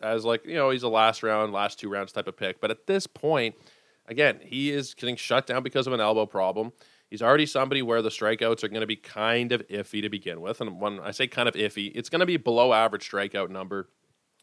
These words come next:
You're hoping for great ratios, and I, I'm not really sure that I'm gonna be as optimistic on him at this point. I'm n-, not even not sure. I'm, I'm definitely sure that I won't be as optimistic on John Means as I would have been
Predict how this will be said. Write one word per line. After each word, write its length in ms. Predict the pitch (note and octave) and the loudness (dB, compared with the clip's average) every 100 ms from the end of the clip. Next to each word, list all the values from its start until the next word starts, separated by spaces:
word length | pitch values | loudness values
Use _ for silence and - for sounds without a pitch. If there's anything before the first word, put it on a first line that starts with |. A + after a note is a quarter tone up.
| - | -14
You're 80 | B2+ | 2
hoping 240 | C3+ D3 | 4 4
for 140 | C#3 A2 | -4 -6
great 300 | G#2+ A2+ G2+ | 0 -2 0
ratios, 600 | G2 G#2 G2+ G2 G2 G2+ | -6 -4 -4 -2 -2 -6
and 140 | F#2+ - - - - _ _ _ _ | -12 -18 -20 -20 -20 _ _ _ _
I, 80 | A#2 - | -8 -2
I'm 140 | C#3+ | 0
not 240 | D3+ F3+ D#3+ | 2 2 4
really 220 | D#3+ D#3 | 6 4
sure 380 | - D3+ D#3+ D3+ | 2 4 6 8
that 140 | C3 | 6
I'm 180 | C3 C3 | 4 2
gonna 160 | C3 B2+ | 0 0
be 360 | B2 B2 A#2 | 0 0 2
as 220 | A2 A#2 | 2 4
optimistic 680 | A2+ A2+ G#2 A2 - G#2+ G2+ - | 4 2 0 -4 -2 -6 -6 -4
on 200 | G#2 G2+ | -4 -4
him 160 | G2 | -8
at 100 | G2 | -6
this 160 | F#2+ - | -6 -8
point. 220 | F#2+ F2 | -8 -6
I'm 160 | A#2+ A#2+ | -6 -8
n-, 60 | |
not 220 | - B2 | -6 -2
even 140 | A2+ G2 | -2 -4
not 140 | F2+ | -8
sure. 260 | - B2 A2+ | -4 -2 -2
I'm, 140 | A2+ - | -4 -2
I'm 180 | A2 | -4
definitely 440 | G2+ C3+ D#3+ A#2+ G#2+ | 4 4 4 -2 -4
sure 240 | - G#2+ | -4 -4
that 120 | G#2 | -2
I 40 | G#2+ | -2
won't 220 | A2 A2+ | -2 -2
be 120 | A2 | -4
as 100 | G#2 | -2
optimistic 540 | G#2 G#2+ G#2 G#2 G#2+ G2+ | -2 -2 -6 -10 -8 -8
on 140 | F#2+ | -6
John 280 | G2+ G2+ G2+ | -4 -4 -4
Means 260 | G#2 G2+ | -8 -10
as 120 | F#2+ G2 | -10 -4
I 100 | G2 | -2
would 200 | G2+ G2 | -2 -6
have 140 | - | -6
been 360 | G2 G2 F#2+ | -6 -6 -8